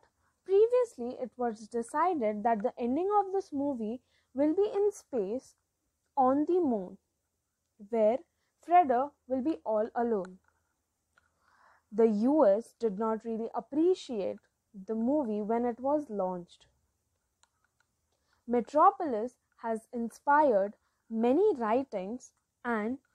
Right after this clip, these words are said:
many modern science fiction movies such as Star Wars, Marvels, et cetera. Blade Runner was definitely inspired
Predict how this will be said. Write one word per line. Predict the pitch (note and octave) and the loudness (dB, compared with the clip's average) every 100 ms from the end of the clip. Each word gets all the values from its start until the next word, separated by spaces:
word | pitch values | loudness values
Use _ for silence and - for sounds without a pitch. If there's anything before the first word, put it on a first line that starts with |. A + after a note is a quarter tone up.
| _ _ _ _ _ _ _ A#3 | _ _ _ _ _ _ _ -2
many | A#3 C4+ F4 | 2 4 4
modern | F4+ C4 B3 A3+ D4+ E4+ | 4 4 4 4 0 0
science | D#4 C4+ D4 | -2 -2 -4
fiction | - D#4+ - D#4+ D4+ | -6 -12 -8 -6 -2
movies | C4+ D4+ C4 G3+ A#3 - _ _ _ | 0 0 -2 -6 -8 -10 _ _ _
such | D4+ D4+ | 0 0
as | A#3+ G3 B3 _ _ _ | -2 -6 -6 _ _ _
Star | - - B3+ C4+ D4 | -14 0 4 4 4
Wars, | A3 F#3+ F3+ B3 _ _ _ _ _ _ | 2 0 0 -6 _ _ _ _ _ _
Marvels, | A#3 B3 C#4+ B3+ G3 G#3 B3 _ - | -2 2 2 2 -6 -8 -12 _ -8
et | B3+ | -6
cetera. | - C4 - G3+ - _ _ _ _ _ _ - | -2 -2 -2 -18 -20 _ _ _ _ _ _ -14
Blade | G3+ C4+ F4+ F#4+ | -2 2 2 2
Runner | C#4 A3+ A3 G#3+ | 2 2 -2 -2
was | G#3+ A3 G3+ G3 | 0 2 0 -8
definitely | - G#3+ - C#4+ D4 C#4 C#4+ | -8 -8 -4 -4 -4 -4 -4
inspired | A#3+ A3+ - A3 A3 | -4 -6 -4 0 0